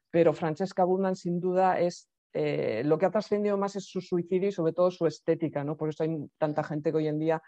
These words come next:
se re-, se retrata en esos entornos, eh, así como abandonados, esos edificios abandonados que son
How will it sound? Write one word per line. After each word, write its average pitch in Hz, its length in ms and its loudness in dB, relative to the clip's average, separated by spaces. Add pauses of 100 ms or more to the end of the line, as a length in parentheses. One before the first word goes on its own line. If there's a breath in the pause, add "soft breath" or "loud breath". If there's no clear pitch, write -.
(160 soft breath)
se - 180 0
re-, 151 240 0
se 151 160 -2
retrata 170 440 2
en 165 80 2
esos 165 260 -4
entornos, 165 640 0 (200 soft breath)
eh, 147 760 2
así 156 200 -6
como 151 220 0
abandonados, 156 680 2
esos 175 260 -6
edificios 160 480 -4
abandonados 151 580 -2
que 135 80 -6
son 156 260 -4